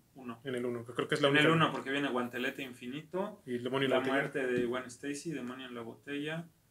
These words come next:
Speaker 1: y otros dos más.
Speaker 2: La muerte de Electra, ¿no?
Speaker 1: No, ese viene en el dos.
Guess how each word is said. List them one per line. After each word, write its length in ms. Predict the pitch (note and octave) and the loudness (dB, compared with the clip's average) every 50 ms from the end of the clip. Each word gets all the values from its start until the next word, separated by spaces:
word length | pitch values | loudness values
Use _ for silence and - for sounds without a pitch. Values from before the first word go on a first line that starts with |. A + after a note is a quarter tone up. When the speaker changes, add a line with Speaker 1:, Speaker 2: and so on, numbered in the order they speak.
| _ _ _ _ _ _ | _ _ _ _ _ _
Speaker 1:
y 260 | B2 B2+ B2+ B2+ B2+ | -20 -18 -12 -10 -8
otros 320 | B2+ A#2 - A#2+ C3 B2 A#2+ | -8 -10 -10 -12 -12 -10 -10
dos 180 | B2+ B2 A#2 | -10 -12 -10
más. 200 | B2 A#2+ A#2 A#2+ | -10 -12 -10 -8
Speaker 2:
La 60 | C3+ B2 | -4 -4
muerte 200 | B2+ B2+ A#2+ B2 | -2 -2 -2 -4
de 40 | |
Electra, 260 | A#2 A#2 - - A#2+ A#2 | -6 -8 -10 -10 -12 -14
¿no? 100 | - - - _ _ _ _ | -14 -16 -18 _ _ _ _
Speaker 1:
No, 160 | C3+ C3 C3 | -8 -6 -6
ese 160 | B2+ B2+ C3+ | -6 -6 -6
viene 160 | B2+ B2 B2 B2+ | -8 -8 -8 -8
en 100 | B2 A#2+ | -8 -6
el 120 | A#2 A#2 | -6 -6
dos. 340 | A#2 A#2+ A#2 - - - _ | -6 -6 -8 -10 -14 -20 _